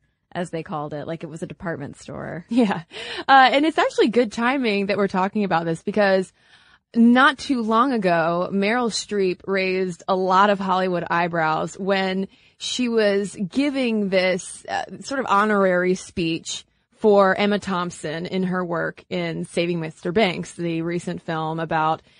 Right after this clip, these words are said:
Speaker 2: Mary Poppins and Walt Disney. And, you know, Disney kind of made it in, in, in a way to personify Walt Disney. But in the speech that Meryl Streep is giving at the National Board of Review Awards ceremony, <laughs> she calls Walt Disney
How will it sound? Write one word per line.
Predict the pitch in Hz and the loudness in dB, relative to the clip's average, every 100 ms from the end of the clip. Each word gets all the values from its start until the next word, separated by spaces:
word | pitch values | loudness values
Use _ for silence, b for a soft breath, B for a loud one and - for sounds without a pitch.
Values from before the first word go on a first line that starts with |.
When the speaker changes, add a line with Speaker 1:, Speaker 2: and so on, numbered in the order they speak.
| _ | _
Speaker 2:
Mary | 185 185 | -2 -2
Poppins | - 170 165 170 170 170 | 0 0 0 -4 -4 -6
and | 170 | -4
Walt | 165 160 | -4 -4
Disney. | 170 170 170 165 156 | -4 -4 -6 -6 -6
And, | 156 165 b b b | -8 -12 b b b
you | 196 | -4
know, | 233 | 4
Disney | 220 190 202 | 6 6 4
kind | 208 190 | 2 0
of | 175 | 0
made | 170 170 | 2 2
it | 170 | 2
in, | 160 175 170 | 0 -2 -4
in, | 185 185 - | -4 -4 -2
in | 294 | 0
a | |
way | 349 330 | 2 2
to | - 294 254 | 2 2 2
personify | - 294 - 247 220 190 - 160 143 143 175 b b | 0 -4 0 0 2 0 0 -2 0 -4 -8 b b
Walt | 185 185 180 | 0 2 2
Disney. | 180 180 - 165 170 b b b b - | 0 -4 -4 -6 -8 b b b b 4
But | 247 | 6
in | 262 | 6
the | 233 | 4
speech | - - 320 277 | -2 0 0 0
that | 233 208 | 0 0
Meryl | 208 | 0
Streep | 202 214 185 | 0 -2 -2
is | 185 | 0
giving | 185 196 185 180 - | 0 0 0 -4 -2
at | 196 196 202 | 0 0 0
the | 196 | -2
National | 185 175 - 196 | -2 -2 -2 -2
Board | 180 175 | 0 -2
of | 175 | -2
Review | 175 175 170 | -4 -4 -2
Awards | 180 170 185 233 233 | -2 -2 0 0 -2
ceremony, | - 196 175 165 156 175 | -4 -2 0 -2 -2 -4
<laughs> | - | -6
she | - - 277 254 | -10 -6 -6 -6
calls | - 277 311 262 165 170 190 - _ B B B - | -2 2 4 4 2 -2 -8 -16 _ B B B -4
Walt | 202 233 269 185 | 0 2 0 2
Disney | 202 220 185 175 156 170 | 4 4 0 -2 -4 -8